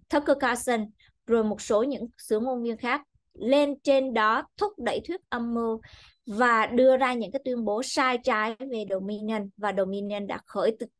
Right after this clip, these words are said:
kiện một phẩy một tỷ rưỡi Mỹ Kim đòi bồi thường thiệt hại. Và cuối cùng cái dàn xếp này được xem là một dàn xếp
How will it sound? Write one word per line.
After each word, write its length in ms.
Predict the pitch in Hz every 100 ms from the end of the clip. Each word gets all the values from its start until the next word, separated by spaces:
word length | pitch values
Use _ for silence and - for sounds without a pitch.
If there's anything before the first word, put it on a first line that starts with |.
| _ _ _ -
kiện 240 | 226 - -
một 340 | 202 202 190 _ -
phẩy 100 | - _
một 260 | 208 214 208 _
tỷ 240 | 190 226 240
rưỡi 220 | 220 - 247
Mỹ 240 | 214 226
Kim 240 | 254 240 220
đòi 180 | 208 196
bồi 140 | 190 190
thường 220 | 202 190
thiệt 100 | 190
hại. 280 | 220 202 - _ - _
Và 200 | 196 214
cuối 240 | 208 208 226
cùng 160 | 240 214
cái 140 | 247
dàn 180 | 233 208
xếp 220 | 262 269
này 200 | 277 214
được 240 | 180 196 -
xem 300 | 262 233 208
là 60 |
một 160 | 202 180
dàn 240 | 214 202 190
xếp 200 | 240